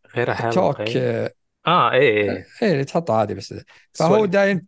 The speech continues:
Speaker 2: إيه، تلقاه هو اللي إذا كان موجود، شوف، شوف الاستهبال، شوف العالم.
Speaker 1: أه،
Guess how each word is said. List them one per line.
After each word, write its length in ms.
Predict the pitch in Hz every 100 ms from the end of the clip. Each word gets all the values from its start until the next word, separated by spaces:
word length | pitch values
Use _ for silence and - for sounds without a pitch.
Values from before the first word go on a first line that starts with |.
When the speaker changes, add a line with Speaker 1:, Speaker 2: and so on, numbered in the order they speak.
| -
Speaker 2:
إيه، 220 | 226 165
تلقاه 280 | 165 165 170
هو 220 | 165 180
اللي 480 | 147 139 127 120 117
إذا 220 | - 135
كان 180 | 139 151
موجود، 400 | 139 143 170 143 _ -
شوف، 280 | - 151
شوف 260 | 131 139 139
الاستهبال، 540 | 143 - 113 110 -
شوف 180 | - 127
العالم. 560 | 120 101 117 101 87 92 - -
Speaker 1:
أه، 100 | 165